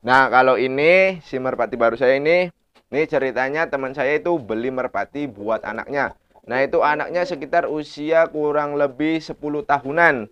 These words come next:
Nah, karena ini memiliki tembak yang keras, terus juga kontrol ke betinanya kurang bagus, maka anaknya pada dia pas mau, pas lagi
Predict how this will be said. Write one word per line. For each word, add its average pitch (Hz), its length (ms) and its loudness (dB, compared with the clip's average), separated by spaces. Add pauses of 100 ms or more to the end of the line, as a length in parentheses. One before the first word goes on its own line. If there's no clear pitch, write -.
(460)
Nah, 143 300 8 (100)
karena 147 480 6
ini 160 240 -2
memiliki 151 400 0
tembak 143 480 0
yang 139 160 0
keras, 160 720 6 (240)
terus 160 240 0
juga 151 320 2
kontrol 175 720 2
ke 180 160 0
betinanya 147 560 0
kurang 156 560 0
bagus, 113 640 0 (400)
maka 143 560 4
anaknya 165 400 -2 (400)
pada 123 680 6 (840)
dia 131 400 4
pas 135 320 -2
mau, 135 320 -2 (320)
pas 135 320 2
lagi 127 560 -4